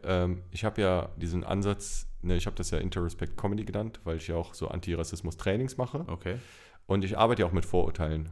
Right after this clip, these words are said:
Speaker 1: auch in der Comedy. Und da musst du ja erstmal den Schwenker hinkriegen, dass die Leute checken, ey, du hast ja grad selber ein Vorurteil genannt, obwohl du den ganzen Tag so tust, als ob du
Speaker 2: Also
Speaker 1: gegen
Speaker 2: wurde
Speaker 1: Vorurteile
Speaker 2: dir schon mal Doppelmoral vorgeworfen?
Speaker 1: Ja, schon, aber ich versuch das immer klar irgendwie abzugrenzen.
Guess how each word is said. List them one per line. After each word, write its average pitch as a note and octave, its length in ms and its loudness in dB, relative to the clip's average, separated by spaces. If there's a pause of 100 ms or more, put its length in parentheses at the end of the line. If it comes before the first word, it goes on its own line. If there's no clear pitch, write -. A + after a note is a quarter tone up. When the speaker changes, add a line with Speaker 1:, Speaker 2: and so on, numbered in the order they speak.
(180)
Speaker 1:
auch F2+ 160 2
in F2+ 160 2
der F2 140 4
Comedy. D#2+ 440 2 (540)
Und F2+ 200 0
da F#2+ 100 6
musst - 180 2
du B2+ 40 4
ja G2+ 60 6
erstmal G#2+ 280 4
den F#2+ 80 4
Schwenker B2+ 380 4
hinkriegen, A2+ 560 2 (360)
dass F2+ 160 -2
die G2 60 2
Leute G2+ 280 4
checken, A#2+ 360 0
ey, G2+ 200 0
du F2+ 100 0
hast F2 80 2
ja F#2+ 60 4
grad E2+ 120 2
selber G#2+ 180 4
ein F2+ 80 2
Vorurteil F2 400 4
genannt, F#2+ 320 0 (160)
obwohl G2 240 6
du G2+ 100 6
den F#2 120 4
ganzen G2+ 200 4
Tag G2 140 4
so F#2+ 80 2
tust, G2+ 220 2
als G2 120 4
ob G2+ 120 0
du F#2 140 -2 (200)
Speaker 2:
Also F#2 140 4
Speaker 1:
gegen F#2+ 140 6
Speaker 2:
wurde F#2 80 2
Speaker 1:
Vorurteile A2+ 280 8
Speaker 2:
dir G2+ 60 4
schon A2+ 80 6
mal G#2+ 80 8
Doppelmoral B2 560 6
vorgeworfen? C#3 580 0
Speaker 1:
Ja, A2 560 10
schon, C#3+ 420 4
aber G#2 500 6 (460)
ich - 100 -8
versuch A2 240 4
das B2+ 140 2
immer G#2 160 6
klar G#2 380 4
irgendwie F#2 240 2
abzugrenzen. B2 760 0